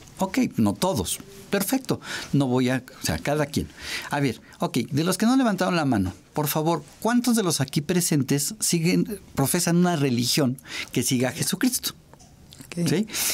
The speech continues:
Speaker 1: Y casi tengo el grupo completo. Podrá levantar uno por ahí que me diga, "Soy agnóstico, soy ateo, soy judío, soy musulmán". Los hay y, y los respeto. Y les pregunto,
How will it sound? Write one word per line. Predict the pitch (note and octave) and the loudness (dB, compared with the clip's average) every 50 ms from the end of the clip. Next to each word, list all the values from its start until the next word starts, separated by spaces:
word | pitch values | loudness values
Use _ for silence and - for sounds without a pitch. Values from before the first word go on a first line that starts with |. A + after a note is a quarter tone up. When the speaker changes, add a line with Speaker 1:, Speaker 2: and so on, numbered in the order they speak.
| - - - - - - - - - | -4 -6 -10 -12 -16 -20 -10 -4 -4
Speaker 1:
Y | F#3+ F3 | -4 -2
casi | - - A3+ A#3 - - | -2 -2 -2 0 -2 -2
tengo | A3+ - B3 A#3 A#3 A#3+ | 0 2 4 4 4 6
el | G#3+ | 6
grupo | G#3+ G#3+ G3+ - A3+ - | 4 4 2 0 0 2
completo. | A3 G#3 G3+ - A3 G#3+ A3 - - - - - - - - - - - - - - - - - - - - - | 2 2 2 2 0 0 -2 -6 -10 -12 -14 -20 -20 -20 -20 -18 -16 -14 -12 -12 -12 -14 -16 -18 -18 -16 -8 -4
Podrá | - B3+ C#4+ D4 D4 | -2 0 2 2 2
levantar | D#4 E4 D4+ C#4+ B3 A#3+ B3 A#3+ | 2 2 2 2 2 2 2 4
uno | B3 B3 A#3+ A3 | 4 4 2 2
por | - F3 | 2 2
ahí | F3 F3 | 2 2
que | - F3 | 2 2
me | D#3+ D3+ | 4 4
diga, | D3+ D#3+ E3 | 4 4 2
"Soy | C#3+ - D3+ D3+ C#3+ | 2 2 2 2 4
agnóstico, | B2+ A2+ A2+ A#2+ D3+ - - - E3 E3+ E3 | 4 4 4 4 2 2 2 0 0 2 2
soy | D3+ - C#3+ C#3 B2+ | 2 2 2 2 2
ateo, | G#2+ F#2+ - C3+ B2+ B2+ C3 C3 | 2 0 2 2 2 2 2 2
soy | - - B2+ B2 | 2 2 0 0
judío, | B2 - A2+ G#2 F#2+ A2 A#2 A#2 | 0 0 0 0 2 2 2 2
soy | A2+ - - A#2+ | 2 2 2 2
musulmán". | A#2 A#2 A2 - - F2 D#2 E2 E2 - - - - - - - - - - - - - | 2 2 2 2 2 2 2 2 0 -4 -8 -20 -20 -20 -20 -18 -18 -18 -16 -8 -2 0
Los | E3+ G3+ - - | 0 2 2 0
hay | - D#4 C#4 C4+ - - | 0 -2 -2 -4 -6 -6
y, | A#3+ A3+ - - - - - - | -6 -6 -6 -6 -12 -14 -6 -2
y | D3+ | 0
los | C3+ B2+ G#2+ | 2 2 2
respeto. | - A2 - - - D#2 - - - - - - - - - - - - - - - - - - - - - - - - - - - | 2 0 -2 -2 -2 -4 -4 -6 -10 -10 -10 -18 -20 -16 -10 -8 -6 -4 -4 -4 -6 -8 -8 -10 -10 -12 -14 -14 -16 -16 -14 -6 0
Y | B3+ G#3+ | 2 2
les | A#3+ B3 B3+ | 2 2 2
pregunto, | - C#4 D4 D4 F4 F4 D4 - C4+ A3 A3 - | 2 2 4 4 4 4 4 4 2 -2 -2 -4